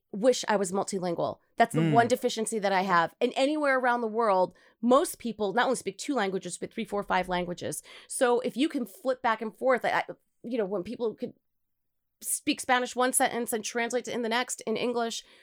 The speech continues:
Speaker 1: if they can do it, we could do it with sign language. What's the difference?
Speaker 2: No, you're right. No, I think that's something I've never seen before, very innovative, and I say, let's do it.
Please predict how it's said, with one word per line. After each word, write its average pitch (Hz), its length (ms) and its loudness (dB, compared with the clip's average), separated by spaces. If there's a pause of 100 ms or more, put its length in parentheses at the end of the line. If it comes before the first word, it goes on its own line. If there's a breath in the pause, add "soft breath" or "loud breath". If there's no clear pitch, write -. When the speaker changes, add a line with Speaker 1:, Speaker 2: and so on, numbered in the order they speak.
Speaker 1:
if 208 100 -6
they 277 160 2
can 302 120 -2
do 262 140 2
it, 254 80 0
we 254 100 -6
could 254 100 -6
do 247 80 -4
it - 40 -6
with 214 100 -8
sign 220 220 0
language. 240 420 -8 (120)
What's 226 180 -4
the 240 80 -4
difference? 226 480 -4 (100)
Speaker 2:
No, 262 140 2
you're 294 160 2
right. 294 340 0
No, 190 100 0
I 202 100 6
think 233 380 -4 (100)
that's 180 360 4
something 196 380 -2
I've 156 180 0
never 156 220 0
seen 175 220 -4
before, 196 460 -2 (680)
very 156 340 2
innovative, 160 680 -2 (160)
and 139 100 -2
I 147 120 2
say, 190 400 -4
let's 156 160 -12
do - 120 -6
it. - 140 -8